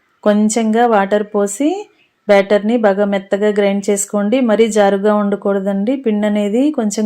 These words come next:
గట్టిగానే ఉండాలి. అప్పుడే పునుకులు అనేవి ఆయిల్ పీల్చకుండా ఈజీగా డీప్ ఫ్రై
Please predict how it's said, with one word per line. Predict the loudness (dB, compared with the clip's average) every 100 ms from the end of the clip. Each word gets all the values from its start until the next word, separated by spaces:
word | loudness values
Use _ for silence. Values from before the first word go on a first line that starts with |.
| -2
గట్టిగానే | -2 -4 -4 -2 -2 -2
ఉండాలి. | -2 0 0 -2 -4 -6 _ _ _ _ _ _ _ _ _ _ -6 -6
అప్పుడే | 0 2 2 2 -2
పునుకులు | -2 0 0
అనేవి | 0 -2 0 0
ఆయిల్ | 0 0 -2
పీల్చకుండా | -2 -2 -4 -2 -2 0 -2 -2 -10 _ _ _ _ _ _ _ _ _ -4
ఈజీగా | 0 0 0 0
డీప్ | 0 0
ఫ్రై | -4